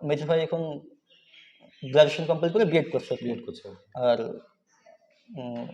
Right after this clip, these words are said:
Speaker 1: আব্বা বাইরে রাজমিস্ত্রির কাজ করে,
Speaker 2: রাজমিস্ত্রির কাজ
Speaker 1: আর
Speaker 2: করে।
Speaker 1: মা বাড়িতে থাকে।
Speaker 2: হাউস ওয়াইফ আর কি।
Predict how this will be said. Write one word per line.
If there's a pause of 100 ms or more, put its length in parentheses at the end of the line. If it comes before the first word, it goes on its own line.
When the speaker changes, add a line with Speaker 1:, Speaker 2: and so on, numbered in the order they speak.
(140)
Speaker 1:
আব্বা
বাইরে
রাজমিস্ত্রির
কাজ
করে,
Speaker 2:
রাজমিস্ত্রির
কাজ
Speaker 1:
আর
Speaker 2:
করে।
Speaker 1:
মা
বাড়িতে (400)
থাকে।
Speaker 2:
হাউস
ওয়াইফ
আর
কি।